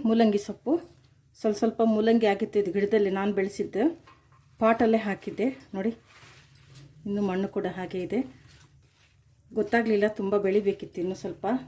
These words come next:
ನಾನು ಕಿತ್ಬಿಟ್ಟೆ ಸೊಪ್ಪು. ಸೊಪ್ಪು ನನಗೆ ತುಂಬ ಇಷ್ಟ, ಆ, ಫ್ರೆಶ್ ಆಗಿರುತ್ತಲ್ಲ ಅಂತ ಸೊಪ್ಪು ಸಿಗೋ, ಸೊಪ್ಪುಗೋಸ್ಕರ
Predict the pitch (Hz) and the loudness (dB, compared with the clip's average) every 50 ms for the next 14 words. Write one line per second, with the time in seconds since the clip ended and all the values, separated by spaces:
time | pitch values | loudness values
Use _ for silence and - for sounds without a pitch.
0 | - 202 190 175 175 - - 170 - - 208 202 - 196 196 - 196 175 - - | -10 -8 -6 -6 -6 -6 -10 -12 -6 -4 -4 -2 -2 -2 -2 -2 -6 -8 -6 -2
1 | 233 220 214 190 180 180 175 - - 202 185 - - 233 - 208 208 196 185 185 | 0 2 2 2 2 0 -4 -6 -8 -8 -8 -6 -4 -4 -2 -2 -2 0 0 -2
2 | 170 - 185 190 196 202 196 185 185 - - - 254 311 330 - - - - _ | -2 -4 -4 -2 0 0 0 0 -2 -6 -8 -4 -2 -2 -2 -4 -8 -20 -20 _
3 | _ - - - _ 214 202 - - 208 202 - - - 220 202 208 202 202 - | _ -20 -20 -14 _ -10 -10 -4 -2 -2 -2 0 2 2 2 2 2 0 -2 -4
4 | - - 190 185 185 180 170 - 220 - - 202 175 - - 202 190 185 180 - | -8 -8 -6 -4 -4 -4 -4 -6 -6 -6 -6 -8 -8 -6 -6 -4 -4 -4 -4 -8
5 | 208 - 185 180 - 208 196 - - 208 214 202 202 - 220 | -8 -6 -6 -6 -4 -6 -6 -4 0 2 4 2 4 2 0